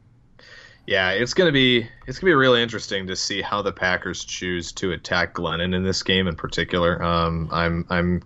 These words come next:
curious to see, you know, just the sort of alignments that they use, and, and maybe we can get into that in a little bit. But it, it, it'll be, it'll be very interesting. They've gone very safety heavy. Um, basically, they're, they're using a, a modified dime defense as their base at this point.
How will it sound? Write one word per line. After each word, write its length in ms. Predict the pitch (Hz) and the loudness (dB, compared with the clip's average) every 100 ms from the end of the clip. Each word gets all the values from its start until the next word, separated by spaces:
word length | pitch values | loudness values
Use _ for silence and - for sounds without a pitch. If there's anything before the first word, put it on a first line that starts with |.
| _ - | _ -2
curious 380 | - 131 120 | 2 4 4
to 100 | - | 0
see, 420 | 104 110 101 98 92 - - - - | 0 2 2 0 -4 -10 -20 -20 -6
you 60 | 101 | 0
know, 100 | 90 | 0
just 260 | 87 90 | 0 -2
the 60 | - | 0
sort 180 | - 110 | 2 4
of 80 | 92 | 4
alignments 560 | 85 87 90 87 82 | 2 2 2 0 -4
that 160 | - 80 | -6 -4
they 120 | 82 | -2
use, 480 | 82 82 85 82 80 | 0 0 0 0 -4
and, 240 | 80 80 - | -6 -8 -8
and 120 | 80 | -8
maybe 120 | 85 87 | -2 -2
we 100 | 85 | 0
can 100 | 82 | 0
get 140 | 87 | 0
into 160 | 82 78 | 0 0
that 220 | 80 90 | 0 0
in 40 | |
a 60 | 78 | -2
little 180 | 80 78 | -6 -2
bit. 320 | 87 80 - | 2 2 2
But 240 | 80 78 | 0 2
it, 180 | 85 87 | 0 0
it, 180 | 101 104 | 2 4
it'll 160 | 113 | 4
be, 440 | 104 101 98 95 90 - | 4 4 4 2 0 -4
it'll 140 | 123 131 | 2 4
be 100 | 117 | 4
very 320 | 113 107 98 | 4 4 2
interesting. 380 | 92 87 85 82 | -2 -6 -6 -4
They've 160 | 92 | -2
gone 280 | 95 90 85 | 0 -2 0
very 460 | 95 107 113 110 104 | 2 4 4 2 -2
safety 480 | - 101 110 - | -2 -2 -2 -2
heavy. 460 | 104 107 107 120 120 - - - | 0 0 2 0 -2 -10 -16 -4
Um, 500 | 87 90 90 90 85 _ | 0 0 0 -4 -8 _
basically, 480 | 101 117 117 104 98 | 0 0 0 0 0
they're, 240 | 92 92 | 0 -2
they're 160 | 85 95 | -2 -2
using 420 | 95 104 98 90 | 0 -2 0 0
a, 240 | 87 85 85 | 0 0 0
a 180 | 87 82 _ - | -2 -4 _ -4
modified 580 | 95 98 98 - 87 82 | 2 2 2 2 0 2
dime 280 | 87 90 87 | 0 0 -2
defense 420 | 90 - 80 82 | -4 -4 -8 -8
as 140 | 80 | -8
their 100 | - | -8
base 380 | 80 85 85 - | -4 -2 -2 -2
at 100 | 80 | -6
this 160 | 71 - | -10 -10
point. 380 | - - - | -10 -10 -12